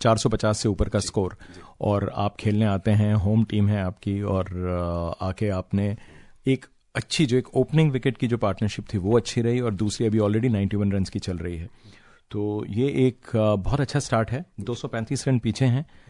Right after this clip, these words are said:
Speaker 1: नौ विकेट हाथ में हैं, लेकिन रन का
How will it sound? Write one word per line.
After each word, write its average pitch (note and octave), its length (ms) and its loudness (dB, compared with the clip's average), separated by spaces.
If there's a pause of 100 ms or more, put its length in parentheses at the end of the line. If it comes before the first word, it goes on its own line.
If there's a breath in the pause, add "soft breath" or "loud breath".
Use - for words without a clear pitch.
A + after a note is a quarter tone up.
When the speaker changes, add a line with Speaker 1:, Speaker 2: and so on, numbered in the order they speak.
(200 soft breath)
Speaker 1:
नौ A2 200 6
विकेट C3 280 0
हाथ G#2+ 120 2 (100)
में G#2 100 2
हैं, A2 200 -2 (420 loud breath)
लेकिन B2+ 420 2 (340)
रन B2 260 4
का C3 320 -2